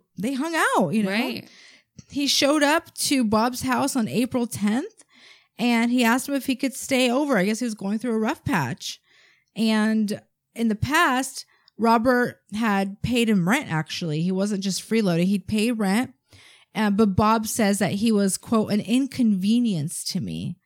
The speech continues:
Speaker 1: So even though he
Speaker 2: Jeez.
Speaker 1: was paying rent, he, like, annoyed him. He inconvenienced him
Speaker 2: And
Speaker 1: in
Speaker 2: he had
Speaker 1: some
Speaker 2: multiple
Speaker 1: way.
Speaker 2: bedrooms, right? Um,
Speaker 1: Yes.
Speaker 2: yeah.
Speaker 1: Yeah. It was a three-story house. It wasn't a mansion or anything like that, but
Speaker 2: Right,
Speaker 1: it was just a
Speaker 2: but
Speaker 1: large home. So,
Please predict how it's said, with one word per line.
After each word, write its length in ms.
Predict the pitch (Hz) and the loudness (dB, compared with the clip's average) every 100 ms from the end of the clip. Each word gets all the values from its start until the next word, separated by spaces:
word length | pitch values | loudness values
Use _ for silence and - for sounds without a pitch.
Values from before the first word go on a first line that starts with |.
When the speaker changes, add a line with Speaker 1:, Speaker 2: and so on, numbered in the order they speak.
| _ _ _ - | _ _ _ -14
Speaker 1:
So 300 | - 190 190 | -8 -4 -2
even 160 | 190 254 | 0 0
though 60 | 277 | 0
he 40 | |
Speaker 2:
Jeez. 40 | |
Speaker 1:
was 100 | 240 | -2
paying 260 | - 240 208 | 0 0 2
rent, 160 | 208 208 | 2 2
he, 160 | 226 | 2
like, 160 | 208 180 | -2 -2
annoyed 460 | 156 180 220 226 | -2 0 0 0
him. 320 | 226 226 220 214 | 2 0 2 0
He 180 | 117 | 0
inconvenienced 840 | 208 214 202 180 202 214 214 214 - | -2 0 -2 0 2 2 2 0 0
him 60 | 214 | 2
Speaker 2:
And 100 | 233 | 4
Speaker 1:
in 60 | |
Speaker 2:
he 60 | 302 | 4
had 80 | 381 | 4
Speaker 1:
some 60 | - | 4
Speaker 2:
multiple 300 | 277 - 269 | 4 4 4
Speaker 1:
way. 40 | |
Speaker 2:
bedrooms, 560 | 214 247 233 185 196 190 | 2 2 -2 -2 -4 -4
right? 420 | 190 214 254 - - | -4 -4 -6 -10 -8
Um, 140 | 190 | -2
Speaker 1:
Yes. 540 | 214 185 143 180 - - | 0 2 0 -2 -4 -6
Speaker 2:
yeah. 360 | 247 233 160 180 | 0 2 2 -2
Speaker 1:
Yeah. 160 | 262 | -2
It 80 | 247 | 2
was 100 | 285 | 4
a 60 | 294 | 4
three-story 760 | - 240 247 269 254 247 220 208 | 0 -2 2 2 2 0 2 2
house. 380 | 214 175 139 226 | 0 -2 -2 2
It 20 | |
wasn't 260 | 254 262 214 | 2 2 2
a 20 | |
mansion 480 | 190 180 190 - 147 | 4 4 2 2 2
or 60 | |
anything 200 | 123 151 151 | 2 0 0
like 160 | 147 | 0
that, 180 | 165 120 | 0 0
but 80 | 214 | 0
Speaker 2:
Right, 280 | 147 - - | 0 -2 -2
Speaker 1:
it 80 | |
was 120 | 196 196 | -2 0
just 100 | 190 | -2
a 60 | |
Speaker 2:
but 80 | 185 | 0
Speaker 1:
large 340 | 185 175 180 | 2 2 2
home. 340 | 175 190 156 160 | 0 0 0 -2
So, 380 | - 165 135 | -2 -2 -2